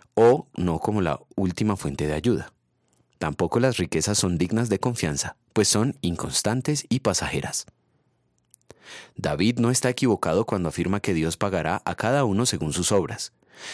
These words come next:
Esto mismo lo enseñó tanto el Señor Jesucristo como el apóstol Pablo. Dios exige que los seres humanos hagan buenas obras. Solo quienes tengan en su cuenta buenas obras pueden entrar ante su presencia.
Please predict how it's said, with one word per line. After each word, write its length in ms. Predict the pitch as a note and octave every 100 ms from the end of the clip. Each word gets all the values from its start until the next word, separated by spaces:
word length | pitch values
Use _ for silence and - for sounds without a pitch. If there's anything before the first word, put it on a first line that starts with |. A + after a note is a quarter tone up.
| -
Esto 240 | - C3 E3
mismo 260 | D#3+ D#3+
lo 80 | E3
enseñó 320 | C#3+ F#2 D#2+
tanto 240 | D#2+ F#2+ A2
el 60 |
Señor 260 | G2+ E2 D#2
Jesucristo 540 | F#2+ G2 - E2 C#3
como 140 | D3 F#2
el 60 |
apóstol 420 | C#2+ D#2 D2+ D2 C#2
Pablo. 420 | D2+ C#2+ - - _ _ - - - -
Dios 340 | A2+ D#3+ G3+ -
exige 420 | F2+ - F2+ A#2
que 120 | A#2+
los 140 | G2 D2
seres 320 | F2+ F#2 G#2
humanos 380 | F#2 D2+ G#2 -
hagan 300 | G#2+ A2 G#2
buenas 320 | F#2+ F#2 F#2 -
obras. 480 | G2+ D#2+ - - - _ - -
Solo 280 | - D3 F#3
quienes 260 | - C#3 -
tengan 260 | F2+ G2+
en 80 | A#2
su 160 | B2+ B2+
cuenta 460 | - E2+ D2 - -
buenas 320 | - D3 B2
obras 300 | - D2 A#2+
pueden 260 | - G#2 B2
entrar 300 | A2 D#2+ D#2+
ante 200 | F#2 F#2
su 140 | G2+
presencia. 520 | - A#2+ C3 - -